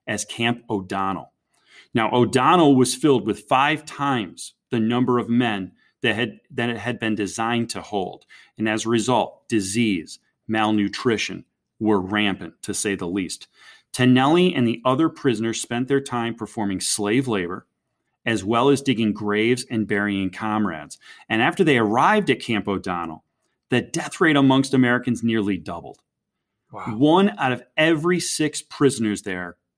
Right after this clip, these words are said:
Speaker 1: perished. By the middle of May nineteen forty-two, the P O Ws were burying approximately thirty comrades a day.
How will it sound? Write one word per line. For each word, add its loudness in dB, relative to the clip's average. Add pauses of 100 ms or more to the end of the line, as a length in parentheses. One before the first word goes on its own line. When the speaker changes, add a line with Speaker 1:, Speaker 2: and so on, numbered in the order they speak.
(140)
Speaker 1:
perished. -12 (640)
By 2
the 4
middle 8
of 2
May 2 (120)
nineteen 0
forty-two, -2 (560)
the -2
P -2
O 4
Ws -4
were -4
burying -4
approximately -8
thirty -4
comrades -4
a -12
day. -18